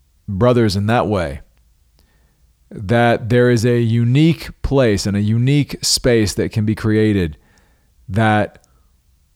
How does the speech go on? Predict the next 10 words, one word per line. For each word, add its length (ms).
allows 580
a 60
man, 320
allowed 340
me 460
over 140
the 80
last 480
couple 240
weeks, 400